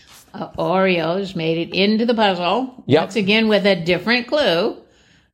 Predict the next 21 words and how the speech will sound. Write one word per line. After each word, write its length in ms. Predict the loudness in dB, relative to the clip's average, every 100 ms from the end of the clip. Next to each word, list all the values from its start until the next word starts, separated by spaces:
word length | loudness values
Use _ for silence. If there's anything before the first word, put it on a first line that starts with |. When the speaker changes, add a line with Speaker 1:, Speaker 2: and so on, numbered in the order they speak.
| -6
Speaker 1:
The 300 | -4 -4 -6
cruciverbalist 1800 | -4 -2 -2 -4 -8 -4 -2 -2 -4 -2 0 2 0 0 -2 -2 -6 -16 -20
favorite 680 | -4 0 2 0 -4 -6 -8
cookie. 580 | -6 -6 -8 -12 -18 _ 0
Speaker 2:
Mm-hmm. 460 | 2 4 2 0 -8 -4
Speaker 1:
Oreos. 760 | -2 -2 -4 -10 -16 -18 -2
Speaker 2:
Yeah, 100 | 0
that 120 | 4 2
Speaker 1:
What 20 |
is, 120 | 0 -4
Speaker 2:
was 100 | -8
Speaker 1:
what 220 | -8 -8
is 200 | -10 -14
a 60 |
cruciverbalist? 1000 | -16 -16 -16 -16 -18 -16 -14 -16 -18 -16 0
Speaker 2:
Uh, 160 | 0
someone 320 | 4 2 2 0
who 80 |
solves 340 | 0 0 0 0
crosswords. 580 | -2 -2 -8 -16 -20 -20 _ _ -12
Speaker 1:
Oh. 1400 | -8 -4 -2 -2 -2 -2 -4 -6 -8 -14 -18 -20 -20